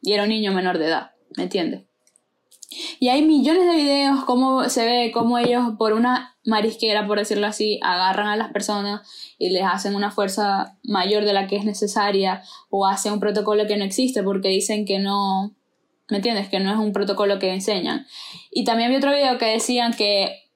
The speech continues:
para ser estilista, estilista necesitas más horas de entrenamiento que un policía.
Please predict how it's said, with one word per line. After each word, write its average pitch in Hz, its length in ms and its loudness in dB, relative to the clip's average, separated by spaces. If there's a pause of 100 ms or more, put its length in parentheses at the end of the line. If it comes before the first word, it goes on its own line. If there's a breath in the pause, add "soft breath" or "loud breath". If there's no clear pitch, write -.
(120)
para 214 200 2
ser 233 140 2
estilista, 240 640 0
estilista 220 880 -2
necesitas 233 560 -2
más 254 320 2
horas 233 720 0
de 220 100 2
entrenamiento 220 760 2
que 247 100 0
un 208 100 0
policía. - 540 -4